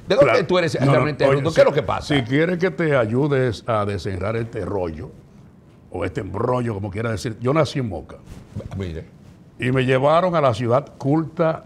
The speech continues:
Speaker 2: olímpica carnavalesca de La Vega Real
Speaker 1: ¿Y algo más?
Speaker 2: a los tres meses. O sea que yo me siento vegano. Bueno, no conozco nada de Moca. Nací allí, mis hermanos nacieron todos en La Vega,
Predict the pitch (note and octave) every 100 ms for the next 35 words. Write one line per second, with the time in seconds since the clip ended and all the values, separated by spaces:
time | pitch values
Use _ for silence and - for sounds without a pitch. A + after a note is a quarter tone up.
0 | - A2+ A#2 C#3 C3+ C3+ C#3 C#3 B2+ B2
1 | A#2 A#2 C#3+ - E3 A2 G2 G2 A#2 A#2
2 | A2+ A#2+ B2 C3 D#3 F#3+ E3 D#3 E3+ E3
3 | F#3 G3+ F#3+ G#3+ G#3+ - G#2+ - - -
4 | - - - - A#2+ D#3 C#3+ C#3+ C3 D#3
5 | F#3+ F#3+ - - C3 C3+ A#2+ D3+ D#3+ E3
6 | C#3 D#3 D3+ - A2+ A2 G#2+ A#2+ G2+ C#2+
7 | - - - - - D#3+ D3+ - - -
8 | D3 D3+ D3+ C#3+ C3+ A2+ A#2 G#2+ F#2+ F2
9 | E2+ D2+ D#2+ - - - F#2+ - B2 A#2+
10 | A2 B2+ - - - - - - - G2
11 | G#2 G2 A#2 A#2+ G#2+ A#2+ A2 G2+ A2 G#2+
12 | A2 G2 F2 -